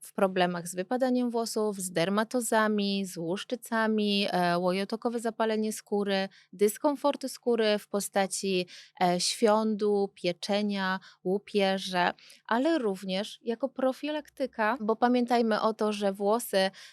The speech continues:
e, mają, mm, ogromne znaczenie, jeżeli chodzi o nasze samopoczucie. Dlatego chciałabym wam przekazać, że jest naprawdę wiele do zrobienia i jak ważne jest to, abyśmy dbali o swoje zdrowie,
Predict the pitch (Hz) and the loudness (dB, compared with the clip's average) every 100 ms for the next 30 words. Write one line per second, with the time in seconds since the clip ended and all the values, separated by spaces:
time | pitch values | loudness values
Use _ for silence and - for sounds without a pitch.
0 | _ 190 185 185 190 190 208 202 196 196 | _ -2 0 0 2 2 2 0 0 -2
1 | - 196 196 196 202 220 220 226 262 254 | -6 -4 -2 -4 -2 -4 -2 2 2 2
2 | 214 196 190 - 180 180 185 196 208 208 | 0 -2 -4 -2 -2 0 -2 -2 -2 0
3 | 196 196 202 208 - - _ - 202 196 | -2 -2 -2 -2 -4 -20 _ 0 2 2
4 | 208 - 190 190 196 185 190 - - - | -2 -2 -2 -2 -4 -6 -8 -6 -6 -6
5 | - - 196 196 220 220 214 202 208 - | -18 -8 -2 0 0 2 4 4 0 -2
6 | 220 247 240 226 226 220 226 - 190 185 | 0 0 -2 -2 -2 -4 -6 -2 0 0
7 | 175 - _ 208 190 185 185 190 202 220 | -4 -6 _ -8 -2 0 0 0 -2 -6
8 | 220 220 196 190 190 190 170 170 180 190 | -6 -2 -4 -4 -8 -6 -6 -4 -4 -6
9 | - 185 185 202 190 180 180 208 - - | -8 -8 -4 -4 -2 -2 -2 -4 -6 -20
10 | _ 196 196 190 190 185 202 220 214 208 | _ 0 0 0 0 0 0 -2 -2 -4
11 | 208 - 185 - 196 196 - 190 190 190 | -6 -4 -4 -2 -6 -6 -4 -4 0 0
12 | 190 180 - - _ _ 190 185 190 180 | 2 -2 -8 -20 _ _ -6 -4 -2 -2
13 | 170 175 175 185 208 247 | -4 -4 -4 -2 -4 -4